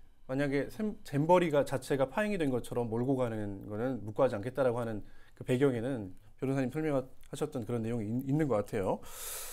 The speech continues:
자, 하나 더 좀 궁금한 거는, 자, 잠깐 설명하셨습니다만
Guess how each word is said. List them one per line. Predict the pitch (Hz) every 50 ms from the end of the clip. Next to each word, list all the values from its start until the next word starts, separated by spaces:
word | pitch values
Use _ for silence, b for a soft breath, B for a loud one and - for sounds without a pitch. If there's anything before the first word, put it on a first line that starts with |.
| B B B B B B B B
자, | - 185
하나 | - 240 269 285 269 262 240 220 196
더 | 208 202 190
좀 | 170 165 139
궁금한 | 170 170 170 170 165 143 -
거는, | - 165 180 196 - 185 - -
자, | - - 135 104 87 - b b b b b b b b b b b b - - - - - - - - -
잠깐 | - - 180 190 233 269 254
설명하셨습니다만 | 247 262 262 254 254 240 233 - 165 202 254 247 - - 220 214 196 190 170 156 160 160 156 143 123 - -